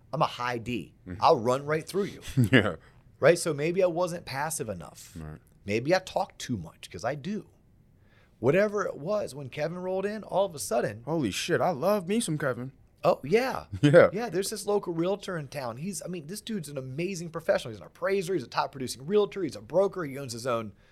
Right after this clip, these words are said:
Speaker 1: his own franchise. His name is Warren Gagne. I've known Warren since two thousand and four when I got in the business.
Speaker 2: Damn.
Speaker 1: Didn't close one transaction with Warren until Kevin took
Speaker 2: <laughs>
Speaker 1: over.
Speaker 2: No way, bro.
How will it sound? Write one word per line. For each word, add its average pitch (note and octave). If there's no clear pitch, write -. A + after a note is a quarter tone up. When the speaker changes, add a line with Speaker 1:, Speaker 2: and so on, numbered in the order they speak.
Speaker 1:
his D3+
own B2+
franchise. G#3
His E3
name G3+
is E3+
Warren G3
Gagne. F#3
I've -
known F3
Warren F3
since -
two -
thousand D#3+
and G2+
four E3
when C#3
I G2+
got B2
in -
the F#2
business. -
Speaker 2:
Damn. -
Speaker 1:
Didn't F#3+
close F3
one F#3
transaction E3+
with C#3
Warren C#3+
until D3+
Kevin F3+
took G#2
Speaker 2:
<laughs> -
Speaker 1:
over. B2
Speaker 2:
No C3+
way, G#2
bro. A#2